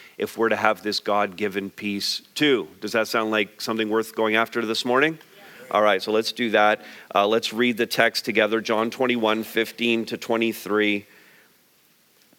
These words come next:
I'll pray and we'll start unpacking this. John twenty-one fifteen.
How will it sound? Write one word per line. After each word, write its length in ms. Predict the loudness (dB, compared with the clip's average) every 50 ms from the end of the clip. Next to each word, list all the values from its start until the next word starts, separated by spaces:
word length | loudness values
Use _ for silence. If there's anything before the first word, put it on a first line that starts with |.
| _ _ _ _ _ _ _ _ _ _ -2
I'll 160 | -2 -2 -2
pray 300 | 0 0 2 2 4 2
and 80 | 2 0
we'll 100 | -4 -4
start 200 | -4 -2 -2 -2
unpacking 540 | -2 -4 -2 -2 -2 -2 -2 -4 -8 -8 -6
this. 260 | -6 -8 -8 -10 -14 -16 _ _ _
John 220 | -6 -4 -4 -4 -4
twenty-one 420 | -4 -2 -2 -2 -2 -2 -2 -4
fifteen. 560 | -4 -6 -8 -8 -8 -8 -8 -6 -6 -8 -10